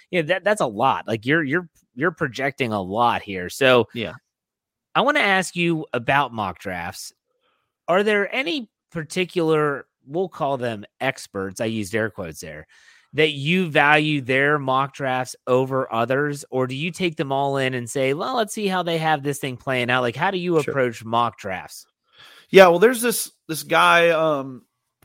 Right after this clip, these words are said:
Speaker 2: for, uh, B T S C named Jeremy Betts, who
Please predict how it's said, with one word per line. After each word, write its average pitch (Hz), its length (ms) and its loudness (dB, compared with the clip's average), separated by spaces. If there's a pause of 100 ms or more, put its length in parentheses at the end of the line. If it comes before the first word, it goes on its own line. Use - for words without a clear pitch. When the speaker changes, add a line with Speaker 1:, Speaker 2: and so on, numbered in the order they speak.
(320)
Speaker 2:
for, 151 480 0
uh, 120 260 0
B 151 180 -8
T 156 160 -2
S 143 120 -4
C 160 160 -2
named 131 200 -8
Jeremy 147 240 -6
Betts, 147 340 -2
who 131 300 -10